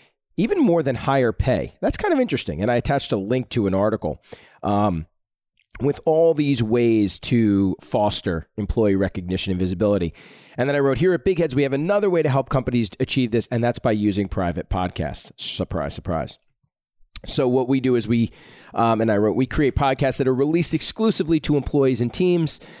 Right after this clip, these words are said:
and place them on a secure platform." Now, the cool thing about our platform, and I would tell you that any platform that you use,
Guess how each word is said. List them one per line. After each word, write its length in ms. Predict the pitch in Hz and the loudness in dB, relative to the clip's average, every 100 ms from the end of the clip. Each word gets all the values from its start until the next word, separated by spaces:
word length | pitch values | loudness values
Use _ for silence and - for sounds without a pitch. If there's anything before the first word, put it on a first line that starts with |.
| - - _ - | -20 -20 _ -4
and 440 | 139 143 143 139 | 0 2 2 0
place 240 | 139 131 | 0 0
them 140 | 143 123 | 0 2
on 140 | 123 | 2
a 60 | 120 | 2
secure 680 | - - - - 151 160 160 | 0 -2 -4 -2 0 2 0
platform." 560 | - 135 117 117 95 | 0 0 0 0 0
Now, 120 | 113 | 2
the 100 | 127 | 0
cool 400 | - - 196 254 302 | -2 -2 2 2 0
thing 240 | 190 170 | 0 -2
about 340 | 139 127 117 - | 0 0 0 0
our 240 | 113 117 | 0 2
platform, 760 | - 120 104 - - 85 85 - | 0 0 0 -2 -6 -10 -10 -10
and 140 | 117 117 | -4 0
I 100 | 127 | 2
would 180 | 147 - | 0 0
tell 280 | 139 131 | 2 2
you 320 | 127 120 120 107 | 2 2 2 2
that 420 | 110 107 101 95 | 2 2 2 0
any 180 | 117 131 | 0 -2
platform 580 | - 113 107 - 101 98 | 0 -2 -2 -2 -2 -2
that 160 | 92 | -2
you 140 | 98 95 | -2 -4
use, 680 | 92 101 107 98 90 - | -2 0 2 2 -2 -6